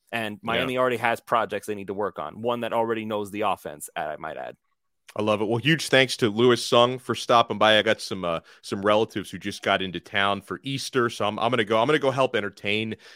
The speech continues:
Speaker 2: them and also make sure my son doesn't drive them too crazy 'cause he, he is a handful, my five-year-old. So I wanna remind you guys, we are also brought to you by Better Edge. Uh, Better Edge, to me, it's the ultimate life hack, right? Because this is, you're, you're getting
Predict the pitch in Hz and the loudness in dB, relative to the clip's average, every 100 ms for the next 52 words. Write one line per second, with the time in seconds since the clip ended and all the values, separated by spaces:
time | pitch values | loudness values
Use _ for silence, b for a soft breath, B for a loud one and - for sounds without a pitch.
0 | B 98 110 131 127 101 107 113 120 101 | B 6 6 6 0 0 0 -2 -4 -2
1 | 98 98 - 104 87 85 - - 107 90 | -2 -4 -6 -6 -4 -6 -8 -6 -4 -4
2 | 85 85 85 92 87 78 82 - 90 - | -6 -10 -8 -4 -4 -6 -14 -16 -14 -8
3 | 87 76 78 85 - 113 113 143 156 143 | -8 -8 -16 -20 -14 -14 -8 -2 0 0
4 | 117 117 98 - 78 - 95 - 98 95 | -2 -4 -4 -8 -16 -6 -4 0 0 0
5 | 87 85 - b - 120 143 147 143 143 | -2 -8 -10 b 2 4 4 4 2 2
6 | 131 113 117 - 127 123 - 135 120 110 | 0 -2 -6 -2 0 0 0 -4 -2 0
7 | 110 110 - 107 92 98 101 98 98 b | 0 -2 -10 -12 -4 0 2 2 -2 b
8 | b b - 107 113 117 113 107 120 131 | b b 0 0 0 -4 -2 -2 -2 -6
9 | - b b b - 101 95 90 - 135 | -14 b b b -4 -2 -2 -4 0 2
10 | 143 117 120 - 110 104 107 110 117 110 | 2 2 0 -4 -10 -6 -6 -6 -8 -12
11 | - 123 120 - 117 110 98 98 - 98 | -8 -2 -2 -2 -8 -6 -2 -4 -4 -6
12 | - _ 110 110 - 104 104 - 151 - | -8 _ 0 0 0 -10 -10 -4 -6 -2
13 | 160 147 123 b b b _ 131 156 151 | -2 -2 -4 b b b _ -2 0 2
14 | 160 160 170 170 170 | 0 4 2 2 -4